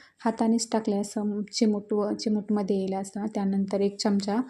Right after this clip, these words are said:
ओवा घेतलाय, जो हातावर असा कुस्करून टाकलाय.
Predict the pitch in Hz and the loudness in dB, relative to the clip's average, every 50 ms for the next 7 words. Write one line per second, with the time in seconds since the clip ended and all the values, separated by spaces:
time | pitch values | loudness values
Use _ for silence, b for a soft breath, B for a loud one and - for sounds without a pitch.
0 | B B B B B B B - - 220 220 214 214 220 220 220 226 220 214 196 | B B B B B B B 6 10 12 12 12 10 10 8 8 6 6 6 2
1 | 196 196 190 196 208 208 196 214 208 - 202 190 190 196 196 196 196 196 - 196 | 2 2 4 4 4 4 4 0 0 0 0 0 0 2 0 0 -2 -2 -6 -8
2 | 196 - 214 - - - 214 202 196 196 196 196 196 190 - - 185 185 | -6 -6 -10 -8 -4 -4 -2 0 0 0 0 -2 -4 -4 -2 -2 -2 -2